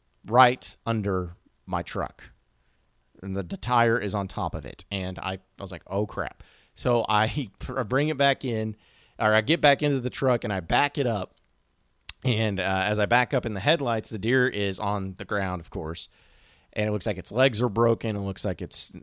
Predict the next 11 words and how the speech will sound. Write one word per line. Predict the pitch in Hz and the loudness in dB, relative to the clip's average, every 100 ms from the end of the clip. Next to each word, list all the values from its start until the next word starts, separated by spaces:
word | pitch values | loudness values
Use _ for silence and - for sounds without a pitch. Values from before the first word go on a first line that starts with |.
| - | -10
uh, | 82 71 60 | -8 -8 -6
obviously | 87 90 - 85 | -6 -6 -4 -4
in | 80 | -2
really | 98 95 | -2 0
bad | 92 85 | 0 0
shape. | - 113 107 101 - _ _ _ _ _ - | 0 2 2 2 -6 _ _ _ _ _ -6
And | 92 90 87 80 82 - | -2 -2 -2 -4 -8 -6
I, | 82 80 76 | -2 -2 -2
uh, | 78 73 73 71 | -2 -2 -4 -6
I, | - 80 - | -6 -8 -8
I, | - | -8